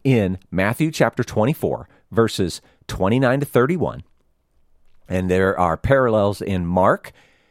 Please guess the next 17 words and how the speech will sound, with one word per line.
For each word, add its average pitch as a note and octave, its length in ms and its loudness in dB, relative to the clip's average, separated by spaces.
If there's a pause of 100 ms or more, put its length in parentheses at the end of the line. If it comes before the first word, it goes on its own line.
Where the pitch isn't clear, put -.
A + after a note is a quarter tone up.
(160)
chapter G2+ 380 -4
thirteen, B2 600 0
verses F2 300 -4
twenty-four G2+ 460 -2
to D#2 80 -6
twenty-seven, C#3+ 720 -2 (440)
and E2 300 -4
Luke D3 440 0 (240)
chapter - 360 -2
twenty-one, F2+ 760 -2 (240)
verses F2 380 -4
twenty-five G#2 760 -2
to - 100 -6
twenty-eight. - 1040 -8 (460)
All - 120 2
right. - 240 -2 (640)
So, - 300 2